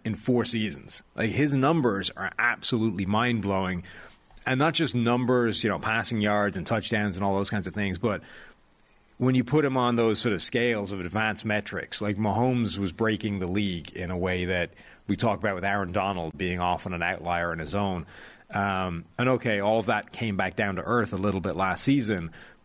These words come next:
but we were talking about a guy who for four, for three of his four seasons was essentially breaking the league. Now, is that, is one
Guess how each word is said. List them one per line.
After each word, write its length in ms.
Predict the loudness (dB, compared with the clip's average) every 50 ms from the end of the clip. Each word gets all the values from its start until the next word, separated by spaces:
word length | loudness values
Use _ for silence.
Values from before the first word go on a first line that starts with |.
| _ _ 0
but 260 | 2 2 2 0 -2 -12 -20 _ _ _ _ _ _ -8
we 260 | -4 2 4 6 6
were 140 | 6 4 4
talking 340 | 2 2 2 2 2 2 0
about 200 | 0 2 2 2
a 40 | 0
guy 320 | 0 2 2 2 2 2
who 140 | 0 -2 -2
for 220 | -2 0 -2 -4
four, 920 | -4 -4 -14 -16 -18 -18 -16 -2 0 0 2 4 2 2 2 2 -2 -4 -8 -4
for 140 | -4 -4
three 400 | -2 -2 2 4 4 4 6 4
of 120 | 4 2 2
his 160 | 0 -2 -2
four 240 | 0 2 2 2 2
seasons 580 | 4 4 4 2 2 -2 -4 -4 -2 -2 -2 -2 -4 -20 -20 -20 -20 -20 -20 _ _ _ _ _ -20 -20 -20 -20 -16 -4
was 220 | 0 2 2 2 2
essentially 440 | 0 0 0 0 0 0 -4 -4
breaking 440 | -2 0 0 0 0 -2 -4 -6 -4
the 60 | -4
league. 340 | -4 -4 -4 -6 -8 -14 -18 -20 _ _ _ -20 _ _ _ _ _ _ _ _ -2
Now, 380 | 0 0 2 0 -2 -4 -6 -10 _ _ _ _ _ _ _ _ _ _ _ _ _ _ _ -20 -20 _ _ _ -6 -2 0 0 0 -2 -6 -4 -2
is 180 | 0 2 4
that, 320 | 2 2 2 0 -2 -8 _ _ _ _ _ _ _ _ _ _ _ -20 _ -4
is 200 | 0 0 2 2
one 680 | 2 2 4 4 4 4 2 2 0 0 -2 -4 -6 -8